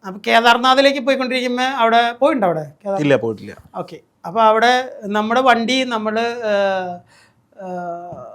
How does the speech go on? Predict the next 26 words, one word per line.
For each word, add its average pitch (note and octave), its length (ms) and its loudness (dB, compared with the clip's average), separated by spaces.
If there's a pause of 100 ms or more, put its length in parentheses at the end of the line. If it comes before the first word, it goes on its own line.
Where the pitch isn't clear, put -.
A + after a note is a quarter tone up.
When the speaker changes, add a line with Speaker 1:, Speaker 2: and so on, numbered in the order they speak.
(260)
Speaker 1:
സീതാ, A#3+ 600 2 (260)
സീതാക്കുണ്ട്, A3+ 720 -6 (440)
ഗൗരികുണ്ട്, G3+ 520 0
ഗൗരികുണ്ട് B3 540 0
വരെ B3 180 4
പോവുള്ളൂ. F3+ 520 -4 (400)
അതിനാ G#3+ 220 -2
സീതാപൂർ, A3 600 -2 (200)
സീതാപൂറിൽ G3+ 480 -6
ഗൗരികുണ്ടിൽ A3+ 580 -4
പോവുള്ളൂ. F3 340 -4
അവിടുന്ന് G3+ 240 -4
പിന്നെ A#3+ 220 -8
നമ്മൾ A#3 160 -4
വണ്ടി A3+ 240 -2
അവിടെ A3+ 140 -6
ഇട്ടിട്ട് G#3+ 280 -14
നമ്മൾ A3 200 -8
പോവുക. F3+ 240 -6
അപ്പൊ D#3+ 180 -4
അവിടെ A3+ 160 -2
നമ്മൾ B3 180 -4
താമസിക്കുകയാണ് G3+ 760 0 (800)
ഒരു F#3+ 100 -2 (400)
ഇതിൽ, E3+ 320 -8 (160)
ലോഡ്ജിൽ. F#3 420 0